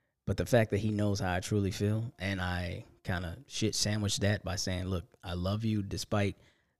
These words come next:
the scenario, but here's how I feel." And I think that that's important so that he understands that where I'm coming from has nothing to do with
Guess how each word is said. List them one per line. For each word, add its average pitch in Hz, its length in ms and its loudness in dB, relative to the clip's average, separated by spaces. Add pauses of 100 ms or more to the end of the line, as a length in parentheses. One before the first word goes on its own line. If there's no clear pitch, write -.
(220)
the 95 80 -6
scenario, 107 720 2
but 92 180 0
here's 107 300 2
how 87 160 -4
I 78 100 -2
feel." - 340 -8 (640)
And 95 220 -4
I 90 80 -4
think 98 240 -6
that 82 100 -4
that's 104 220 4
important 92 500 0 (840)
so - 180 4
that 95 100 2
he 101 140 0
understands 90 600 -4
that 82 220 -6
where 101 180 -4
I'm 98 180 -4
coming 156 400 -2
from 262 400 0 (460)
has 98 280 0
nothing 107 340 -2
to 98 80 -2
do 98 220 -2
with 90 340 -4